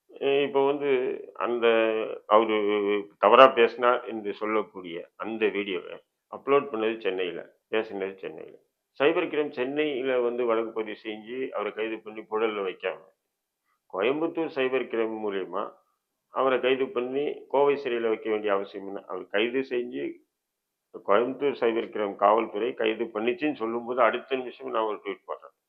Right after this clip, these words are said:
தமிழக அரசினுடைய திட்டமிடல் மிக பெருசு இருக்கு, அது மிகப்பெரிய உயிருக்கே ஆபத்து சங்கருக்கு.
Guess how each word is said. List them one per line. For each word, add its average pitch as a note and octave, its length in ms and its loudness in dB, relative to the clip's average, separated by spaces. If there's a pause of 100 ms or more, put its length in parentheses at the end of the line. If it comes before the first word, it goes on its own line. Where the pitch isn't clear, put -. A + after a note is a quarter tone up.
(600)
தமிழக A2+ 380 2
அரசினுடைய G2 560 -6
திட்டமிடல் A2 580 -6
மிக G2+ 220 -6 (120)
பெருசு A2 300 -8
இருக்கு, G2 420 -8
அது G2+ 180 -6
மிகப்பெரிய A#2+ 600 -2
உயிருக்கே A#2+ 440 -2
ஆபத்து G2 480 0
சங்கருக்கு. E2+ 460 -14